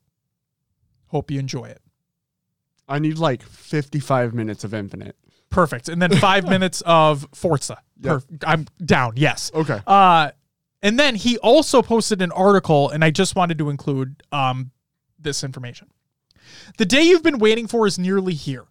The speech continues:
Speaker 1: On Thursday, July twenty-third at nine A M Pacific, uh, Pacific time, we'll be giving you a closer look at the future of gaming with the Xbox Game Showcase, including world premieres and updated looks at some of the games you've already revealed."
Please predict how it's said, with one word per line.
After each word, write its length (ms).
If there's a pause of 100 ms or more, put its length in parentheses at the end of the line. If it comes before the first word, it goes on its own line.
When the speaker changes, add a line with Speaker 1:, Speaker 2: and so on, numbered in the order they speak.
Speaker 1:
On 140
Thursday, 460
July 340
twenty-third 560
at 140
nine 280
A 160
M 140
Pacific, 480 (260)
uh, 180
Pacific 500
time, 240 (800)
we'll 120
be 100
giving 260
you 100
a 60
closer 420
look 200
at 80
the 80
future 320
of 120
gaming 260
with 120
the 100
Xbox 640
Game 220
Showcase, 540
including 520
world 340
premieres 420
and 100
updated 440
looks 200
at 120
some 160
of 20
the 80
games 300
you've 120
already 380
revealed." 540